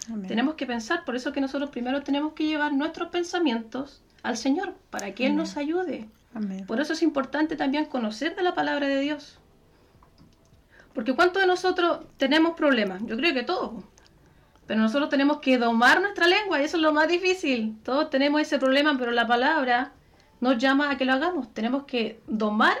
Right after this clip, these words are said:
Speaker 2: a esa fiera de la lengua que tenemos. <laughs> Porque nuestra lengua es fuego y es capaz de contaminar todo nuestro cuerpo.
Speaker 1: Amén.
Speaker 2: Hay que callar la boca y parar la lengua. <laughs> Porque de la lengua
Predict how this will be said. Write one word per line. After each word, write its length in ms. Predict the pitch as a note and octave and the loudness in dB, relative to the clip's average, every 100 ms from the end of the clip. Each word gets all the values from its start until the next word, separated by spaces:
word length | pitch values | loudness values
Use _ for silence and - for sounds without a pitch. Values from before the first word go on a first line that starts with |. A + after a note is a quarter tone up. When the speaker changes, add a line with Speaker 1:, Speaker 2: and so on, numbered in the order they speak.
| - | -2
Speaker 2:
a 100 | C#4+ | -4
esa 180 | D4+ | -2
fiera 300 | C4+ - F#4 | -6 -2 0
de 80 | G4 | 0
la 80 | E4 | 0
lengua 280 | E4 G#4+ G4+ | -2 -4 -4
que 100 | E4 | -4
tenemos. 320 | F4+ D#4+ C4 - C4+ B3+ A3+ - | -2 4 6 6 4 0 -2 -2
<laughs> 520 | G#4+ - C#4+ - A3+ | -4 0 -2 0 -4
Porque 200 | A#3 A3 | -2 -2
nuestra 300 | A#3 B3 C4 | -2 -2 0
lengua 300 | B3+ D4 D4 | 2 4 4
es 80 | C4+ | 2
fuego 420 | - B3+ C#4 G#3 - - - - - - E3+ | 0 2 2 2 -4 -12 -20 -20 -20 -14 -6
y 80 | A3+ | -2
es 120 | A#3+ | -2
capaz 280 | - A#3 B3 | 0 0 0
de 120 | B3+ A#3+ | 0 -2
contaminar 640 | A3+ A3 G#3+ G#3+ G#3+ A3 - | -4 -2 2 2 2 -2 -8
todo 200 | C4 C4 | -4 -2
nuestro 300 | C#4 C4 A3 | -2 -2 -8
cuerpo. 360 | G#3+ F3 - G3+ - _ _ - | -12 -16 -18 -20 -20 _ _ -10
Speaker 1:
Amén. 300 | F#3+ F#3+ G3+ | -8 -8 -10
Speaker 2:
Hay 160 | - A3 | -4 -2
que 120 | A3 | -2
callar 340 | G#3+ G3+ C4+ D4+ | 0 2 4 4
la 160 | E4 | 4
boca 440 | F4 F#4 F4+ E4+ E4+ _ _ _ _ _ _ _ _ _ | 4 2 0 -6 -10 _ _ _ _ _ _ _ _ _
y 120 | G#3+ | -8
parar 300 | A3 G3+ A#3 | -4 -2 0
la 100 | C4+ | 0
lengua. 340 | D#4 C#4+ F3 - - | -2 -4 -6 -12 -8
<laughs> 840 | - - C#4 - A3 D#4 - C4 | -6 2 2 4 4 4 4 2
Porque 240 | - A3 A3+ | 2 0 2
de 100 | A3+ | 2
la 100 | A#3 | 4
lengua 320 | C4+ F#4+ F#4+ | 4 2 2